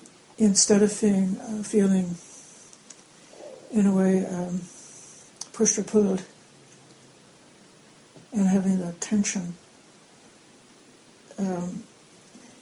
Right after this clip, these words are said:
uh, pleasant feeling is like a, something that nature gives us.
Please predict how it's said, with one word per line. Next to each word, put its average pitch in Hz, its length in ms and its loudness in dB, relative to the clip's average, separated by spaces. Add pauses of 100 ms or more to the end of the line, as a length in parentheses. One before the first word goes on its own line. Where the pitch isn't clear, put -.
(540)
uh, 185 200 -6 (680)
pleasant 240 340 4
feeling 220 380 4
is 190 180 2
like 185 200 -2
a, 175 160 -4 (1600)
something 202 480 2
that 196 120 -2
nature 202 500 4
gives 190 260 0
us. - 420 -6